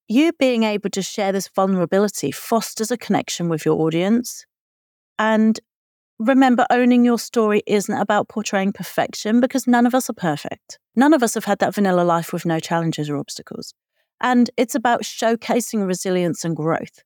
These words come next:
and enabling you to continue improving that resilience and growth. So today we've talked a little bit and I feel like we've only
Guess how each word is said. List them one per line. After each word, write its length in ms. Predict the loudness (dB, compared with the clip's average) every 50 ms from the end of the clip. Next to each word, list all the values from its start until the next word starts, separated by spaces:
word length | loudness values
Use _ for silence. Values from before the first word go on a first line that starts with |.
| _ -4
and 100 | 0 2
enabling 540 | 4 4 4 4 2 2 2 2 2 2 2
you 200 | 2 2 2 2
to 120 | 0 -4
continue 760 | -8 -2 0 0 0 0 -4 -4 -2 0 2 2 2 2 2
improving 1000 | 0 -2 -4 -6 -6 -10 -10 -2 2 4 4 4 4 4 2 -2 -2 -2 -8 -10 -14 _ _ _ _ _ _ 0
that 180 | 0 0 0
resilience 560 | 0 -2 -2 0 -2 -2 -2 -2 -4 -6 -6 -6
and 100 | -8 -6
growth. 380 | -4 -4 -6 -6 -8 -14 -20 _ _ _ _ _ _ _ _ _ _ _ _ _ _ _ _ _ _ _
So 440 | -16 -12 -4 0 2 2 2 2 0 0 _ _ _ _ _ -8
today 340 | -6 -2 0 0 0 2
we've 180 | 2 0 0 0
talked 320 | -4 -8 -8 -8 -6 -4
a 20 | -2
little 200 | -2 -2 -2 -4
bit 260 | -4 -2 -2 -2 -4 -6 _ -8
and 680 | -6 -4 -2 -2 -2 0 0 0 0 0 0 -2 -4 -8 -12 -14 -20 _ _ _ _ -2 -2
I 80 | -2 -2 _ _ _ _ _ _ _ -16 -12
feel 280 | -4 -2 0 2 4
like 220 | 4 4 2 2 2
we've 160 | 0 0 0 0
only 420 | 0 2 4 4 4 4 2 2